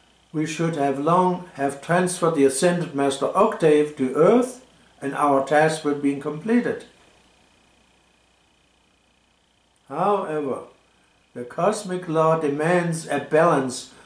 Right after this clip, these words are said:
for this investment of our spiritual energies. If we show such a balance, almost without question,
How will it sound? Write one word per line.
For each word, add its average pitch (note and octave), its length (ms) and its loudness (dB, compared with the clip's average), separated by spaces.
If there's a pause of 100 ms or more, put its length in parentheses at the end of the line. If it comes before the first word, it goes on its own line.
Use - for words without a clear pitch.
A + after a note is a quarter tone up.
(100)
for C#3 180 0
this E3 300 -2
investment D#3 720 2
of C3+ 160 -2
our C3+ 240 4
spiritual D3 540 0
energies. A2 640 -6 (1700)
If E3+ 180 -10
we E3 100 -2
show G3+ 300 4
such E3 380 -2
a C3+ 200 -4
balance, C3+ 460 0 (640)
almost D3+ 680 0
without C#3+ 380 2
question, E3 580 -4